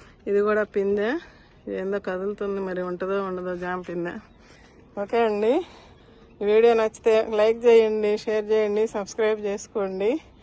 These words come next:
ఇంకా సబ్స్క్రైబర్లు పెరగాలి. మీరు అట్లానే కామెంట్లు రాయండి, మీకు డౌట్లు ఉన్నా ఆ డౌట్లు నేను నెక్స్ట్ వీడియోలో మీ డౌట్కి నేను క్లారిఫై ఇస్తాను.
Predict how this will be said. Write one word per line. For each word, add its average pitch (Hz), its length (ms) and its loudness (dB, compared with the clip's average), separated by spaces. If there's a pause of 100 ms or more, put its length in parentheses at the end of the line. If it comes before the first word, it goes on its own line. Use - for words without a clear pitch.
(320)
ఇంకా 220 220 0
సబ్స్క్రైబర్లు 226 720 2
పెరగాలి. 208 640 0
మీరు 208 260 0
అట్లానే 226 440 0
కామెంట్లు 220 540 2
రాయండి, 208 720 4
మీకు 208 200 0
డౌట్లు 220 420 2
ఉన్నా 226 360 0 (420)
ఆ 185 60 4
డౌట్లు 226 420 6
నేను 226 240 4
నెక్స్ట్ 214 280 0
వీడియోలో 240 680 6 (640)
మీ 233 140 8
డౌట్కి 240 440 6
నేను 220 540 2 (260)
క్లారిఫై 214 460 2
ఇస్తాను. 220 540 0